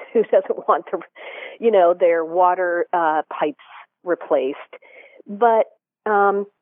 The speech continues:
how you do that is where we end up in the fix, right? And if the president's saying, "Well, government will pay for twenty percent of it,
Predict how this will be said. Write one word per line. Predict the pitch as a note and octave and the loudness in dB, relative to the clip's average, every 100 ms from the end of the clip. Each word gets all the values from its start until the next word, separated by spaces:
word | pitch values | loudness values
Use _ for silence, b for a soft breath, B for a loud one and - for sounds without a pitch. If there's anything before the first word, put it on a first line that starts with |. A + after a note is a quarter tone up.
| _ _ _ | _ _ _
how | - - - D#4+ F4+ E4+ | -14 -6 -4 2 2 2
you | A3 F#3+ | -4 -4
do | E3 | -4
that | C#3 B2+ - - | -2 -4 -6 -8
is | E3+ | -8
where | D#3 C3 | -2 -2
we | B2+ B2 | -2 -2
end | G#2 | -2
up | F2+ - | -4 -4
in | - | -6
the | - - | -6 -8
fix, | - - - - | -8 -10 -16 -2
right? | D#3+ F3+ - b b b _ - | 0 0 -2 b b b _ -2
And | F#3 F3+ F3+ - | 2 4 2 -2
if | G3+ | -4
the | - | -4
president's | G#3 B3+ B3+ A#3 A3+ - | 0 0 2 0 -2 -2
saying, | F3+ F3 F3+ - | 0 0 0 -2
"Well, | G#3 G#3 | 0 2
government | A#3 B3 - | 2 0 -2
will | A#3 | -2
pay | A#3 | -2
for | G#3+ | -2
twenty | F#3+ G#3 F#3+ | -2 -2 -2
percent | F3 F3+ D#3+ | -4 -2 -2
of | D#3 | 0
it, | D3+ | 0